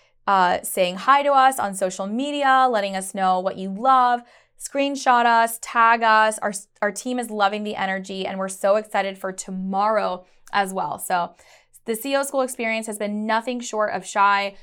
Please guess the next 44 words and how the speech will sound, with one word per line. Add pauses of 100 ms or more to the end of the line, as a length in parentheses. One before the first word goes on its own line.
(120)
You
know
you're
in
the
right
place
already.
So
I'm
gonna
skip,
I'm
gonna
skip
this
slide
because
I
think
I
just
said (180)
you
are
in
the
right
place. (200)
If
you
are
an
entrepreneur, (160)
if
you
are
ready
to
scale,
if
you
want
more,